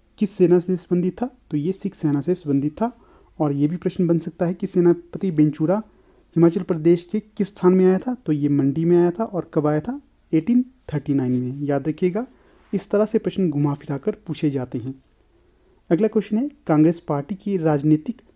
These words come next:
सभा किस वर्ष सुजानपुर टिहरा के ताल में आयोजित की गई थी? तो ये की गई थी उन्नीस सौ सताईस में।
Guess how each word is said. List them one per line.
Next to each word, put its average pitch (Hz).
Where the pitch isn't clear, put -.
सभा 185
किस 190
वर्ष 175
सुजानपुर 175
टिहरा 170
के 175
ताल 143
में 170
आयोजित 147
की 151
गई 131
थी? 131
तो 156
ये 151
की 156
गई 135
थी 220
उन्नीस 151
सौ 202
सताईस 131
में। 123